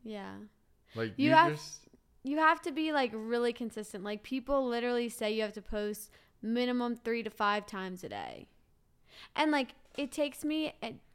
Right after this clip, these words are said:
Speaker 1: an hour to make one of those.
Speaker 2: Yeah, but I think we're, I don't think we do, like, anything en-, enough to go viral.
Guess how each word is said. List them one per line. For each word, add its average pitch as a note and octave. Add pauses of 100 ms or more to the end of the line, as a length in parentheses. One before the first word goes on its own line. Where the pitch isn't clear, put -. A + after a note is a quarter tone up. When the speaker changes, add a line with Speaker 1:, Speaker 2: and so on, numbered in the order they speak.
(160)
Speaker 1:
an A#3
hour F#3+ (100)
to -
make G3+
one E3+
of A#2
those. - (160)
Speaker 2:
Yeah, D#3
but D3
I C#3+
think E3+
we're, D#3 (3500)
I F3+
don't A#3+
think C4
we A#3
do, D#3
like, A2 (1700)
anything C#3
en-, F#2 (320)
enough G2 (260)
to G#2+
go F#2
viral. A#1